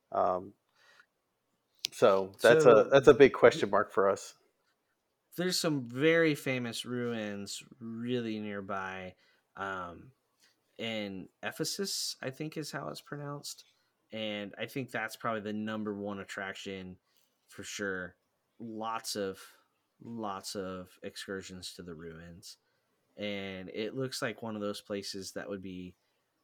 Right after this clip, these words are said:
Speaker 2: crowded and hot. So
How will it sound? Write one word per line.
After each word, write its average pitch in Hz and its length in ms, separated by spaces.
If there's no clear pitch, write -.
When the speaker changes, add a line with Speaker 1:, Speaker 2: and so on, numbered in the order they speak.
Speaker 2:
crowded 127 760
and 101 240
hot. - 600
So 104 600